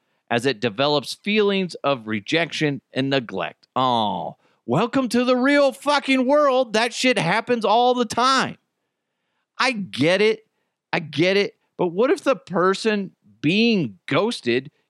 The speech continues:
is a clingy weirdo? Right? Can we all be honest there?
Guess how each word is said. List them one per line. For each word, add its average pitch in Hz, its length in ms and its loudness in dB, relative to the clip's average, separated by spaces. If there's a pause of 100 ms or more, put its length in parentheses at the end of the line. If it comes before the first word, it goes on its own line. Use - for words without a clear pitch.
is 170 160 0
a 208 100 2
clingy 196 760 0
weirdo? 151 680 0 (1200)
Right? 196 320 0
Can 214 160 0
we 226 160 2
all 226 160 2
be 220 180 2
honest 190 580 0
there? 214 380 2